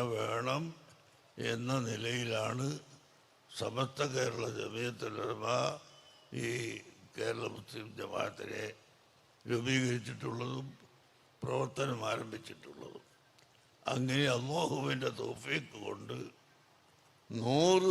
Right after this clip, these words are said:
വർഷമായി ഇവിടെ ശരിയായ വിശ്വാസത്തിൽ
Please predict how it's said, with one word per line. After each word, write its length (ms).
വർഷമായി 840
ഇവിടെ 380
ശരിയായ 720
വിശ്വാസത്തിൽ 1040